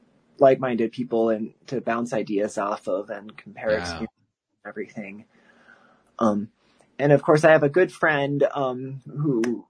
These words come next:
Speaker 1: lives in the same city as me, who is actually the individual who told me about the Stream of David and Taya, and I, um, who I spend a lot of time with, Luke <laughs> Murtaza. And so having,
Speaker 2: Yeah.
Speaker 1: so, so that friendship specifically has helped a lot,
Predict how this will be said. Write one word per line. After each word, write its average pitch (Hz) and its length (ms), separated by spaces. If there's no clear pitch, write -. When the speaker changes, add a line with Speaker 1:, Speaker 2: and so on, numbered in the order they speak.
Speaker 1:
lives 139 200
in 143 80
the 127 80
same 120 200
city 214 240
as 147 100
me, 139 80
who 135 220
is 135 240
actually 143 300
the 120 200
individual 147 520
who 117 180
told 233 260
me 165 140
about 135 300
the 131 80
Stream 127 240
of 120 100
David 113 340
and 110 140
Taya, 113 600
and 117 300
I, 110 280
um, 117 240
who 139 120
I 120 40
spend 120 300
a 113 60
lot 113 180
of 113 60
time 113 240
with, 110 180
Luke 156 320
<laughs> - 160
Murtaza. 143 920
And 131 120
so 131 160
having, 143 480
Speaker 2:
Yeah. 117 320
Speaker 1:
so, - 80
so 131 260
that 147 220
friendship 143 280
specifically 117 560
has 107 120
helped 110 240
a 110 80
lot, 104 300